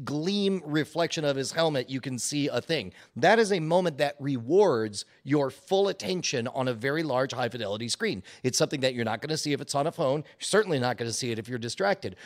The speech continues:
So by putting those master craftsmanship moments in there, it rewards giving something your full attention. Uh, and I think that that's what Martin Scorsese does, certainly with his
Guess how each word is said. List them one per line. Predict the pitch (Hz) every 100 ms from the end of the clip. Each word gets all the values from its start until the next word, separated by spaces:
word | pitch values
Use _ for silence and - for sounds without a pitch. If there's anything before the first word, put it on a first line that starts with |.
| -
So | - 180
by | 123 160 156
putting | - - 233 277 226
those | 175 175 135 151
master | 127 147 170 - 165
craftsmanship | - 151 151 - 139 - 135
moments | 131 147 202 175 -
in | 113
there, | 101 107 - - -
it | 170
rewards | 147 143 135 160 185 139 - 113
giving | 113 165 180
something | - 151 156 147
your | 143
full | - 127 120
attention. | 113 - 214 180 113 101 - - -
Uh, | 147 -
and | 151
I | 139
think | 185 170
that | 156
that's | 147 143 -
what | 143 -
Martin | 127 139
Scorsese | 135 147 135 127 120 120
does, | 123
certainly | - 120 110
with | 123 151
his | 214